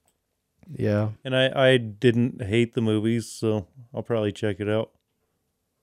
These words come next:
Speaker 2: You know?
Speaker 1: Mm-hmm. And the new Tur-, Teenage Mutant Ninja Turtles.
Speaker 2: That'll probably be animated.
Speaker 1: It's
Speaker 2: Like
Speaker 1: got
Speaker 2: you
Speaker 1: Seth
Speaker 2: said.
Speaker 1: Rogen on it.
Speaker 2: Yeah, I
Speaker 1: Th-,
Speaker 2: don't
Speaker 1: that's the only name on the I M D B page.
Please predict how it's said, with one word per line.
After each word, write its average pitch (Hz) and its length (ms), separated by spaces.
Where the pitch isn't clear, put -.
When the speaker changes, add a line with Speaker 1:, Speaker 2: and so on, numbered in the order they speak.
Speaker 2:
You 110 120
know? 110 200
Speaker 1:
Mm-hmm. 107 360
And 117 160
the 113 40
new 120 160
Tur-, - 360
Teenage 113 360
Mutant 107 260
Ninja 95 220
Turtles. 120 680
Speaker 2:
That'll 180 280
probably 135 340
be 120 180
animated. 117 680
Speaker 1:
It's 147 100
Speaker 2:
Like - 40
Speaker 1:
got 147 140
Speaker 2:
you 131 80
Speaker 1:
Seth 156 200
Speaker 2:
said. - 40
Speaker 1:
Rogen 139 480
on 135 180
it. 139 220
Speaker 2:
Yeah, 104 100
I 110 40
Speaker 1:
Th-, 95 160
Speaker 2:
don't 143 120
Speaker 1:
that's 135 160
the 151 100
only 135 200
name 131 360
on 127 120
the 131 140
I 131 180
M 127 200
D 127 160
B 123 200
page. - 400